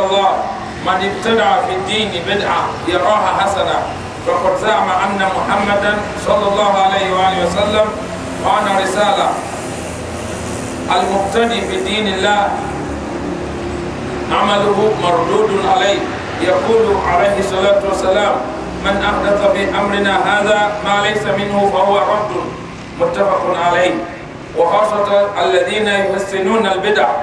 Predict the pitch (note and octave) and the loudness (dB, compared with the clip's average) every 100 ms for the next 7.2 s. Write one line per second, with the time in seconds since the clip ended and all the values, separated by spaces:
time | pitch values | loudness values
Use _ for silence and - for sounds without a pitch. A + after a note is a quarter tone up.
0 | - - - - E3 F3+ F#3+ F#3+ G#3+ G#3+ | -6 -10 -12 -10 -6 -4 0 2 4 4
1 | G3+ G3+ G3+ G#3+ G#3+ G3 G#3 G#3+ - - | 2 2 2 0 0 0 0 0 -2 -6
2 | - - - D#3+ F3+ F#3 F#3+ F#3+ G3 A3 | -8 -10 -4 0 2 2 2 2 0 2
3 | A3 G3 G#3+ F3+ F3+ - - - - - | 4 2 0 0 0 -2 -6 -10 -10 -4
4 | E3+ - G#3+ G#3+ G#3+ G#3+ G3+ G3+ G3+ G3+ | -2 0 2 2 4 4 2 2 2 2
5 | G3 G#3+ G3+ - G3 G3 - G3+ F#3+ G3+ | 2 2 0 -2 -2 0 0 2 2 2
6 | G#3 - - - - - - - G3+ G3 | 2 2 0 -6 -10 -12 -12 -4 0 2
7 | G3 | 2